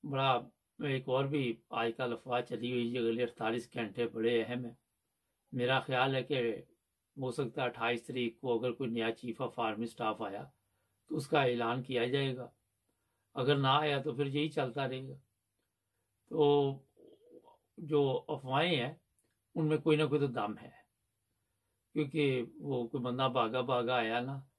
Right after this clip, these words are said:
तो, तो कहने लगा कि "जनाब,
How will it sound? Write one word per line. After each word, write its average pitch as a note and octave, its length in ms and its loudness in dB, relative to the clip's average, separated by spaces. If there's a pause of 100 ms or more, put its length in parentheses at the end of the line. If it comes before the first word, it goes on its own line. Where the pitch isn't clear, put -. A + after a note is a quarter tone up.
(580)
तो, A#2 360 2
तो B2 600 -4
कहने B2+ 220 -2
लगा B2 400 0 (400)
कि B2 200 -2
"जनाब, A#2 580 -2